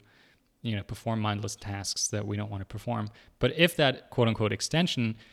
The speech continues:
just contain, it's just software, like the same way my laptop on which I'm recording this is a quote-unquote extension of myself, well, then it's fine.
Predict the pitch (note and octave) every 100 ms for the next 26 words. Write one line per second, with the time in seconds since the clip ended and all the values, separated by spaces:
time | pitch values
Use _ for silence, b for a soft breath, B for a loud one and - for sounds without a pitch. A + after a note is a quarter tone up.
0 | B - B2+ - B2+ - B2+ B2+ B2+ C3+
1 | - - - G#2 G#2+ A#2+ G#2+ A2 - -
2 | G#2+ G#2 - - A2+ A2 - A#2 A2 G#2+
3 | G#2 G#2 G2+ G2 G#2 G#2+ A2+ A2 G#2+ G#2+
4 | G#2 G#2+ G#2 A2+ A2+ A2+ G#2+ A#2+ G#2+ -
5 | A#2+ - A2+ G#2+ A2 G#2 - A2+ - A#2
6 | A2+ - A2+ G#2+ G#2 G2 F#2+ - A2 G#2